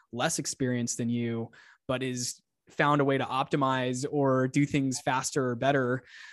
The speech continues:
Uh, or, you know, a mentor can be someone who's only maybe a year or two ahead of you that has just a few more sneak peeks at what's around the corner for yourself. But then I think it is also,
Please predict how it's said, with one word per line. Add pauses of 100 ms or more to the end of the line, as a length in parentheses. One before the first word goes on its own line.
(140)
Uh,
or,
you
know,
a
mentor
can
be
someone
who's
only
maybe
a
year
or
two
ahead
of
you
that
has
just
a
few
more
sneak
peeks
at
what's
around
the
corner
for
yourself. (520)
But
then
I
think
it
is
also,